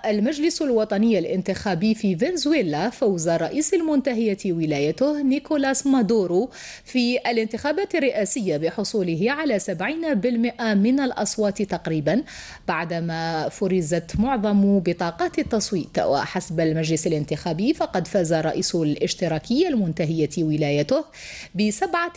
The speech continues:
وستين بالمائة فاصلة سبعة من الأصوات، مقابل إحدى وعشرين بالمائة فاصلة اثنين لمنافسه الرئيسي هنري فالكون. وتمتد ولاية مادورو الثانية من العام ألفين وتسعة عشر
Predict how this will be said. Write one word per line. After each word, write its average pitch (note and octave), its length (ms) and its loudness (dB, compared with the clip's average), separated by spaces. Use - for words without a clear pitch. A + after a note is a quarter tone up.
وستين C4+ 640 0
بالمائة G#3 520 2
فاصلة G3 480 0
سبعة C#4+ 540 -2
من C4+ 280 0
الأصوات، A#3+ 960 -2
مقابل E3 500 0
إحدى D#3+ 400 -2
وعشرين E3 680 2
بالمائة F3 540 0
فاصلة F3+ 420 -2
اثنين G3 440 0
لمنافسه F#3+ 360 2
الرئيسي C#4 720 2
هنري D4 680 2
فالكون. G3+ 480 -2
وتمتد D#3 680 -2
ولاية E3 500 2
مادورو E3 680 2
الثانية E3 640 0
من D4 200 4
العام E3 400 0
ألفين D#3+ 540 -2
وتسعة D3 520 -2
عشر D3+ 380 0